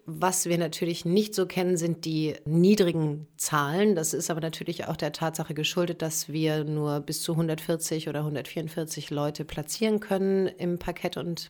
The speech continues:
allen Rängen. Das heißt, es bedeutet dann schon mal, dass nur in Anführungsstrichen neunzig Leute da sind oder mal nur dreißig Leute. Wir sind tatsächlich überglücklich über jeden, der kommt, der sich traut. Und ich glaube auch, dass es sehr safe ist. Wir haben ein sehr gutes Hygienekonzept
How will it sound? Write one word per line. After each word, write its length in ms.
allen 260
Rängen. 460
Das 200
heißt, 180
es 120
bedeutet 500
dann 160
schon 220
mal, 140
dass 320
nur 420
in 140
Anführungsstrichen 680
neunzig 340
Leute 220
da 220
sind 260
oder 180
mal 220
nur 200
dreißig 420
Leute. 640
Wir 220
sind 260
tatsächlich 480
überglücklich 520
über 140
jeden, 240
der 120
kommt, 520
der 80
sich 160
traut. 360
Und 340
ich 80
glaube 220
auch, 40
dass 180
es 180
sehr 160
safe 340
ist. 240
Wir 80
haben 120
ein 120
sehr 140
gutes 360
Hygienekonzept 880